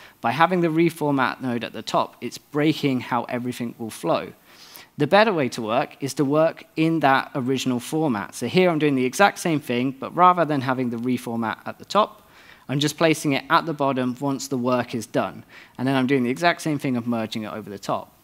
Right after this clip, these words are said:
And now when we have the project upscaled to four K, so here's the upscale, again, it disappears. But this time when we reformat it, so put it back into four K, it will appear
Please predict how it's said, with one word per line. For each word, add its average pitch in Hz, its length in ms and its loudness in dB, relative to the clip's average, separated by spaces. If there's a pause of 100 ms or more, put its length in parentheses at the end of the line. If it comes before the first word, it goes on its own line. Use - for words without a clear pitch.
(320)
And 143 100 2
now 190 180 8
when 151 200 4
we 135 100 2
have 165 400 4
the 156 100 2
project 135 400 -2
upscaled 123 420 -2
to 117 100 -8
four 120 200 -6
K, 196 320 2 (300)
so 107 240 -8
here's 120 240 -2
the 120 120 -4
upscale, 160 420 2 (320)
again, 143 320 2
it 117 180 -8
disappears. 143 800 -2
But 139 100 -6
this 151 160 0
time 180 240 4
when 143 140 2
we 131 100 2
reformat 151 720 0
it, 147 140 -6 (1500)
so - 200 -18
put 123 100 -4
it 107 80 -6
back 110 160 -2
into 123 100 -16
four 117 160 -6
K, 135 240 -2
it 147 140 0
will 143 120 2
appear 151 460 0